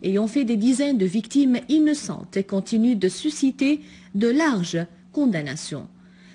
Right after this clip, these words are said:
Seule la position des États-Unis a été différente. Washington a en effet entravé l'adoption par le Conseil de sécurité d'un communiqué proposé par la Russie pour condamner l'attentat terroriste à Damas.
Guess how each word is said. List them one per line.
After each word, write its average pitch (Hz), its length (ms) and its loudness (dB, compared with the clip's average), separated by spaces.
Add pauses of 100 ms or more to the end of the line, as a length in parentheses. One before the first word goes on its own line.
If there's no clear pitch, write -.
Seule 349 340 2
la 311 120 2
position 302 480 2
des 269 160 0
États-Unis 277 520 2
a 262 120 0
été 262 180 -2
différente. 214 640 -2
Washington 226 840 0 (220)
a 175 80 -4
en 190 120 2
effet 233 240 0
entravé 285 440 -2
l'adoption 277 480 -2
par 262 160 -2
le 254 80 -2
Conseil 247 340 -4
de 208 80 0
sécurité 226 680 -2 (280)
d'un 190 240 -2
communiqué 294 760 2
proposé 277 680 -2
par 240 160 -4
la 196 160 0
Russie 254 400 0
pour 180 200 -8
condamner 202 440 0
l'attentat 190 400 -4
terroriste 190 600 -2 (440)
à 180 100 -2
Damas. 165 460 -4